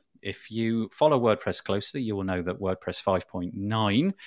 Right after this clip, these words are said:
which was supposed to come out before Christmas, it was postponed for a variety of reasons. And it's big.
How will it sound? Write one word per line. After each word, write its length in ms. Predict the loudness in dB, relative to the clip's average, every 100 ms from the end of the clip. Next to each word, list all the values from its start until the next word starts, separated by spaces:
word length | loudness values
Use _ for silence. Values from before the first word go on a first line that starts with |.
| -18 -18 -10
which 200 | -8 -6
was 120 | -2 0
supposed 720 | 0 4 4 4 0 -2 -8
to 80 | -8
come 180 | -6
out 240 | -4 -6 -8
before 300 | -10 -8 -10
Christmas, 500 | -8 -8 -4 -4 -2
it 140 | -4 -4
was 140 | -6
postponed 600 | -2 -2 10 10 10 6
for 120 | 2
a 80 | 0
variety 540 | 0 4 4 4 2
of 120 | 0 2
reasons. 560 | 2 6 6 6 2 _ _ _ _ 4
And 440 | 6 6 4 0 _ _ _ _ -20 _ 4
it's 200 | 4 4
big. 480 | 8 10 10 8